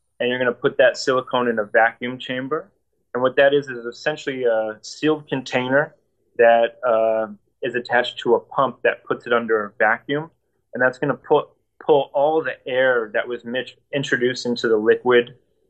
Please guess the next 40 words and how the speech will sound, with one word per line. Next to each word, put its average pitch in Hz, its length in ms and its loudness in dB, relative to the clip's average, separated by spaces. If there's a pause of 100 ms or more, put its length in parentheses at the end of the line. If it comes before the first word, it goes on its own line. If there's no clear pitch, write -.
Uh, 110 140 4
it's 107 100 -4
gonna 127 140 2
pull 131 340 2
all 131 220 4
of 127 60 -2
that 117 340 0
air 117 380 0 (140)
out 120 340 -2 (140)
of 117 160 -4
the 110 120 -6
silicone. 147 640 -2 (600)
Um, 110 520 2 (300)
once 131 220 0
you're 135 100 2
done 131 260 0
with 120 160 0
that, 123 280 2
you'll 117 100 -2
take - 300 -10
that 120 180 2
out 120 280 0 (140)
and 107 200 -8 (240)
pour 131 200 4
it 123 80 0
into 120 240 -6
your 113 140 -2
mold 110 400 -2
box. 120 520 -2 (500)
Um, 107 400 0
and 120 100 -4
then 120 100 0
you're 120 100 0
gonna 120 120 2
put 120 240 -4
your 117 100 2
mold 113 280 2
box 110 320 2
in 110 80 -6
a 101 80 -12